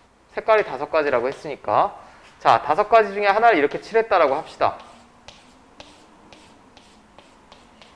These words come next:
그 다음에 B에 칠할 수 있는 색깔은 네 가지죠. 네 가지. 이렇게.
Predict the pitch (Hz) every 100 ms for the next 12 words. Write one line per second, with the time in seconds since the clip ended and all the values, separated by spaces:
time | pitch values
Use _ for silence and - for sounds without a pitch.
0 | - _ _ - 254 - - - _ _
1 | _ _ - 185 190 190 175 - 165 220
2 | 240 240 165 - 240 254 247 226 208 208
3 | 196 196 - 185 170 113 151 175 - -
4 | 135 110 120 107 - - _ _ - -
5 | _ - - _ _ _ - - - -
6 | - - _ _ _ _ _ _ _ _
7 | _ _ _ _ - _ 117 107 - 165